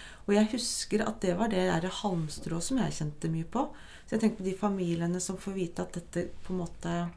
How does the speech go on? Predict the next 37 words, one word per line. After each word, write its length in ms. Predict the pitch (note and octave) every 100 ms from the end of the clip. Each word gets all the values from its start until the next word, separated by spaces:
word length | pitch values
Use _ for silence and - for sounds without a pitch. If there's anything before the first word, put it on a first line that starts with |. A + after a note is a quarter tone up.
| - - - - - - - - - -
ja, 120 | -
det 220 | - - G#3+
er 80 |
sånn 240 | G#3+ G#3 F#3
det 80 | G#3
vil 140 | G#3+
være. 520 | G#3+ A3+ F#3 F3 A3 D4+
Samtidig 500 | - A#3+ A3+ G#3+ F#3+
så 80 | -
har 80 | A3
jeg 80 | G#3+
tenkt 260 | F#3 -
at, 460 | G3 G#3 - - - - - -
eh, 500 | G3 F#3+ F#3+ F#3 F#3 G#3
det 160 | A3
vil 140 | G#3 F#3
jo 40 |
ikke 160 | - A3+
være 320 | G#3+ F#3+ G3+
sånn 160 | - G#3
allikevel, 320 | G3+ G3+ A3
for 140 | G#3+
man 100 | G3
vil 160 | F#3+ G3+ -
håndtere 560 | G#3+ G#3+ - G3+ F3+ F3
det 180 | F#3 G#3 - - - -
annerledes. 760 | A#3 G#3+ F#3 F3 F3 F3 G#3 -
Man 140 | G3
vil 140 | G3 F#3
bli, 160 | G3+ - -
man, 180 | G#3 G3+ - - -
man 220 | G3+ G#3 G3+
vil 200 | F#3 F#3+
jo, 140 | G#3+ A3+ - - - - - - - - - - -
eh, 500 | G#3+ G#3 G3+ G3 F#3+ F#3+ F3+ F3 E3 - -
ja, 160 | E3+ A3+
få 500 | - - C#4 A3 F3+